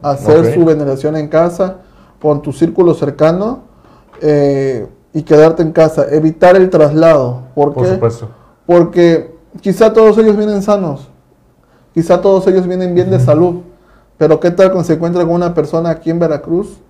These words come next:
Speaker 1: o, o hablando de cualquier lado, ¿no?
Speaker 2: Ujú.
Speaker 1: ¿Qué tal si los que van de aquí a Veracruz se van a México, nosot-, ellos van sanos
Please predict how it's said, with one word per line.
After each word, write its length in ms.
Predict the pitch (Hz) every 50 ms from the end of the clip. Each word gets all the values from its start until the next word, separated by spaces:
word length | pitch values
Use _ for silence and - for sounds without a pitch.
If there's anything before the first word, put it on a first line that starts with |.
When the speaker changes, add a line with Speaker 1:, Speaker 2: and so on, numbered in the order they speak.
| _ _ _
Speaker 1:
o, 140 | 143 143 165
o 180 | 156 151 156 151
hablando 340 | 151 170 190 202 202 208
de 300 | 180 170 160 156 143 143 135
cualquier 320 | 135 147 143 - 185 180 175
lado, 240 | 170 175 160 -
¿no? 120 | 147 160 175 - 127
Speaker 2:
Ujú. 200 | 131 143 175 - - - - - - _ _ _
Speaker 1:
¿Qué 100 | 165 165
tal 200 | 165 185 175 175
si 80 | 175 175
los 80 | 165
que 80 | 165 160
van 140 | 147 160 170
de 80 | 170
aquí 100 | 165 170
a 60 | 175 175
Veracruz 380 | 175 160 147 - 165 175 175
se 60 | 170
van 180 | 147 151 156 160
a 60 | 160
México, 500 | 156 170 175 180 180 - 170 151 - - -
nosot-, 400 | - 147 143 - - 160 160 - - -
ellos 240 | 156 165 180 170 147
van 180 | 160 160 160 156
sanos 440 | - 165 170 165 165 165 156 170